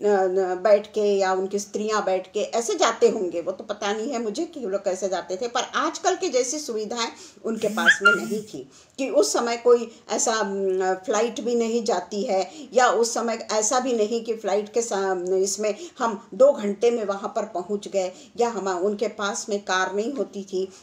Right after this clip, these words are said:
या उनके पास में अनेक प्रकार की जो हम लोगों को आज सुविधाएं मिली हुई है, वैसी सुविधाएं तो उनके पास नहीं थी।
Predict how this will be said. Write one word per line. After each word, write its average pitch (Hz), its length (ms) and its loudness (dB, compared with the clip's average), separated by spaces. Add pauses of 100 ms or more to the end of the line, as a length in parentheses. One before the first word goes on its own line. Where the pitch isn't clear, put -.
या 277 120 6
उनके 302 240 0
पास 302 280 -4
में 294 100 -8 (100)
अनेक 262 400 -4
प्रकार 208 340 -4
की 208 200 -8
जो 208 200 -2
हम 196 220 -6
लोगों 247 260 2
को 302 120 -4
आज 202 320 -4
सुविधाएं 202 640 -2
मिली 180 220 -6
हुई 185 240 -6
है, 180 220 -6 (320)
वैसी 381 300 2
सुविधाएं 349 600 0
तो - 80 -2
उनके 262 340 -4
पास 381 380 -2
नहीं 247 560 2
थी। - 300 -16